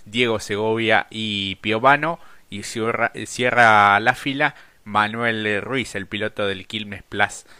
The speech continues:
Racing. Así que, bueno, me parece que, que está muy parejo, más allá de cómo viene cada uno, porque Benítez puede llegar a dar el zarpazo, De Ambrosi también se va a cuidar pensando en el campeonato,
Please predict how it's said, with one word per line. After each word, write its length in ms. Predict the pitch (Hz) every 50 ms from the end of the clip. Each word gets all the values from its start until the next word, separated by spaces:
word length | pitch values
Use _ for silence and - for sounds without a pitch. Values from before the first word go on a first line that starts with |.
| - - - -
Racing. 600 | - 92 101 107 110 104 98 90 - - 98 92
Así 260 | 92 87 - - 110
que, 400 | 104 - 113 113 113 110 107 101
bueno, 400 | 101 101 107 107 104 98 92 - _ - - - - - _ -
me 120 | 101 98
parece 540 | - - 101 98 104 120 120 - - 117 -
que, 560 | - 110 104 104 101 101 98 95 92 90 87
que 80 | - 107
está 200 | - - 160 165
muy 140 | 160 156 143
parejo, 520 | - - 131 143 180 156 - - 113 107
más 240 | 113 123 131 - -
allá 240 | 113 - - 123 117
de 100 | 110 101
cómo 300 | - 123 120 117 110 104
viene 240 | 117 120 117 110 -
cada 260 | 113 113 113 107 98
uno, 340 | 104 123 135 139 147 156 - - - - - _ _ _ -
porque 720 | - 101 104 104 101 - _ - 101 101 98 98 98 95 92
Benítez 420 | 104 107 110 123 139 - 131 117 -
puede 280 | - - 123 123 113
llegar 300 | - - 107 113 131 135
a 80 | 120 104
dar 200 | 107 110 113 107
el 200 | 104 98 98 92
zarpazo, 720 | - 107 101 98 - - 120 131 127 - - 135 135 131 - _ - - _ - -
De 120 | - 95 101
Ambrosi 1000 | 101 98 98 101 120 120 - - 117 110 107 101 98 98 95 95 92 90 82 -
también 300 | - 98 104 113 120 110
se 100 | - 113
va 80 | 110
a 60 | 107 -
cuidar 380 | - 110 123 147 143 120 -
pensando 480 | - 104 104 98 - - 117 117 113 110
en 100 | 101 98
el 100 | 98 92
campeonato, 640 | - 101 95 92 104 101 113 135 143 - 160 151